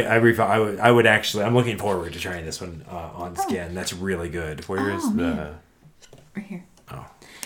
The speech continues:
Speaker 2: So this is, uh, Guerlain Musk Noble.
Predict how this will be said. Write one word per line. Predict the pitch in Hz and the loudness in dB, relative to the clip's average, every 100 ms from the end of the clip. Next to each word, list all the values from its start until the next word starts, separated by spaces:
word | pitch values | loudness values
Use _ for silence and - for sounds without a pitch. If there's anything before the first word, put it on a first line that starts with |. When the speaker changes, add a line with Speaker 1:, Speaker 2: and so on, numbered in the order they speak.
| - _ | -18 _
Speaker 2:
So | - 214 | 0 0
this | 254 339 - | 2 -2 0
is, | 226 208 202 196 - - | 2 4 2 -2 -4 -6
uh, | - 202 190 180 | 0 2 2 0
Guerlain | 170 208 202 190 190 196 226 269 - _ _ - | 0 0 2 0 0 2 2 2 -2 _ _ -6
Musk | 196 196 196 233 269 - - - | -4 0 4 4 2 -6 -10 0
Noble. | 202 196 190 180 170 175 196 | 2 2 2 0 0 0 -2